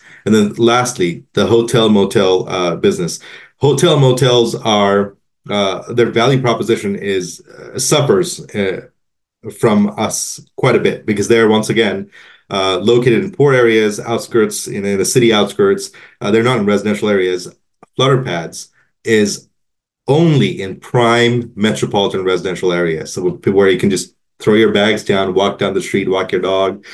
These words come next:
find, you know, grocery stores and, uh, Whole Foods and, uh, amenities that you want. Uh, uh, extended stay hotel motel cannot come to our space because they're commercially zoned. You cannot put commercial buildings in residential spaces.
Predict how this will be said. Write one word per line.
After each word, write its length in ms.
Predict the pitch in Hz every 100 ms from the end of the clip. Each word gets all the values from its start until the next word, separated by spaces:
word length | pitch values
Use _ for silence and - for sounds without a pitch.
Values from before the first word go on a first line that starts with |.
| - - -
find, 400 | - 101 98 95
you 80 | 92
know, 160 | 90
grocery 380 | 87 101 98 98
stores 520 | - 98 98 98 87
and, 300 | 90 87 - _
uh, 140 | 90 90
Whole 240 | 104 101
Foods 380 | 98 95 92 90
and, 260 | 90 -
uh, 360 | 95 92 90 - - - _ _ -
amenities 520 | 120 120 113 92 85 80
that 100 | 90
you 120 | 92
want. 340 | 104 85 80 - - - -
Uh, 320 | 98 87 104
uh, 40 | 98
extended 340 | - 135 120
stay 160 | 120 113
hotel 320 | 113 123 107
motel 340 | 98 127 101
cannot 500 | - 104 101 95 _
come 200 | - 104
to 80 | 104
our 80 | 87
space 380 | - 104 85 -
because 260 | 90 90
they're 120 | 92
commercially 500 | - 107 107 104 -
zoned. 500 | 87 104 90 71 - _ _ _ _
You 100 | -
cannot 260 | - 113 -
put 160 | -
commercial 360 | - 104 101 92
buildings 460 | 110 104 85 85
in 140 | - 95
residential 440 | 95 90 92 92
spaces. 580 | - - 120 117 78